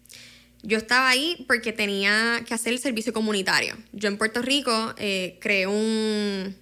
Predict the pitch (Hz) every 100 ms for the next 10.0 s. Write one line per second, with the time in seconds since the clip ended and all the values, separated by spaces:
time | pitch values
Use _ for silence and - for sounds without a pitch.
0 | _ 208 202 214 214 240 226 226 220 240
1 | 247 226 190 196 190 185 185 202 208 214
2 | 208 208 - 262 202 214 - - - -
3 | 208 196 196 202 180 196 247 262 254 233
4 | 226 226 - - _ - 196 190 190 196
5 | 196 202 202 208 208 214 214 214 269 269
6 | 226 196 180 196 214 240 226 196 180 185
7 | 185 226 220 185 202 220 175 202 - _
8 | _ _ - 208 - - 240 269 208 -
9 | - - - 220 196 185 202 208 262 277